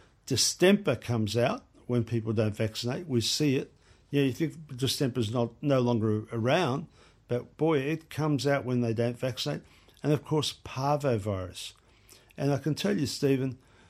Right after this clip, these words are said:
you know, I hate treating those things because it can lead to death or permanent damage of the animal. Uh, yet, if we treat one dog for parvo,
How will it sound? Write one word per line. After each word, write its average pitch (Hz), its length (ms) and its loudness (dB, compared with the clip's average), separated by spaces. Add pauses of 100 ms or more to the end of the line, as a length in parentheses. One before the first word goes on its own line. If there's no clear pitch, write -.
(500)
you 139 120 -6
know, 131 140 -6
I 147 120 -2
hate 170 340 -2
treating 113 380 -2
those 104 240 0
things 131 240 -2
because 120 260 -6
it 110 80 -10
can 127 160 0
lead 123 200 2
to 107 100 -8
death 131 420 0
or 107 80 0
permanent 120 480 0
damage 139 380 -2
of 107 100 -6
the 113 160 0
animal. 135 300 0 (680)
Uh, - 100 -12 (140)
yet, 170 420 2 (180)
if - 420 -12
we 170 120 4
treat 214 340 0
one 135 420 2
dog 131 240 2
for 113 100 -6
parvo, 120 540 -4